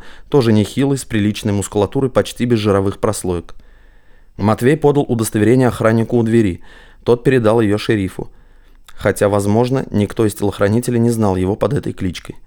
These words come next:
«Чем обязан?» «Я хотел бы поговорить с глазу на глаз», буркнул Матвей.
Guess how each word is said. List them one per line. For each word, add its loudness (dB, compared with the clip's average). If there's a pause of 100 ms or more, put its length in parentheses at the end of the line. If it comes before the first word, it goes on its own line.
(400)
«Чем 0
обязан?» 0 (680)
«Я 2
хотел 0
бы 0
поговорить 2
с -2
глазу 4
на 2
глаз», -6
буркнул -2
Матвей. -4